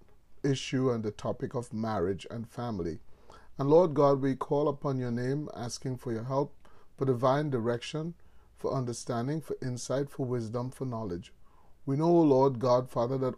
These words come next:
all good things come from you, and you're the one that initiated the business of family. And so today we ask that you will bless each person that's listening in, and let our lives be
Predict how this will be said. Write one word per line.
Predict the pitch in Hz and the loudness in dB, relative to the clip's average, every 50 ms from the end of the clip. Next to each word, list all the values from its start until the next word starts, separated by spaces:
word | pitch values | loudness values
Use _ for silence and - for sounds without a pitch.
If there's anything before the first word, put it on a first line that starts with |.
| - | -2
all | - 151 165 175 180 180 | 2 4 6 6 6 4
good | 156 135 147 143 - - | 2 0 -2 -4 -2 -2
things | 147 139 131 131 - | -2 -2 -2 -4 -4
come | - 139 120 117 | -4 -6 -6 -6
from | 117 - - 113 117 | -6 -6 -6 -4 -2
you, | 104 92 90 104 110 - - - - - - - - - | -2 -2 -4 -6 -8 -14 -20 -20 -20 -18 -18 -18 -16 -12
and | - 120 131 143 | -8 -4 0 4
you're | 170 180 | 6 8
the | 175 196 | 8 8
one | 196 170 156 147 147 139 | 8 8 6 2 4 2
that | 139 123 | 2 0
initiated | - 143 135 131 139 139 - - - 147 127 120 117 - 120 120 113 120 - - - - - - - - - | 0 -2 -2 -2 -2 -4 -4 0 0 2 2 0 0 -2 -4 -4 -6 -8 -14 -18 -20 -20 -20 -20 -14 -8 -6
the | 135 | -4
business | 127 127 135 117 120 135 127 - | -2 0 0 0 -2 -4 -4 -4
of | 135 123 120 | -4 -6 -6
family. | - - 139 123 110 110 113 113 101 85 - - - - - - - - - - - - | -6 -6 -4 -4 -4 -4 -6 -6 -6 -8 -10 -12 -18 -20 -20 -20 -20 -20 -20 -20 -14 -8
And | - 127 127 | -4 -4 -2
so | - - 156 | 0 0 0
today | 147 147 151 135 147 147 156 | 0 0 0 2 2 2 4
we | 165 156 139 | 4 4 4
ask | 135 143 143 143 - - | 4 4 2 0 -2 -2
that | - 131 120 - | -4 -4 -4 -2
you | 131 | -4
will | 127 123 123 | -2 -2 -2
bless | 117 127 131 143 151 - - - | -2 -2 -2 -2 -2 -6 -6 -6
each | 170 160 135 - - | -4 -6 -4 -4 -2
person | 151 135 131 - 156 143 | -2 -2 -2 -2 -4 -4
that's | 123 120 104 - | -4 -4 -2 -2
listening | 131 135 139 - - 165 165 147 | -2 -2 -2 -2 -4 -4 -2 -2
in, | 123 110 107 101 - - - - - - - - - - - - | -2 -4 -4 -6 -10 -16 -20 -20 -20 -20 -20 -20 -20 -20 -14 -8
and | - 127 127 | -4 0 2
let | 139 160 190 | 4 4 6
our | 202 196 185 | 4 4 6
lives | 160 131 135 143 135 | 6 6 6 4 2
be | 131 131 131 127 123 113 | 2 0 0 0 0 -2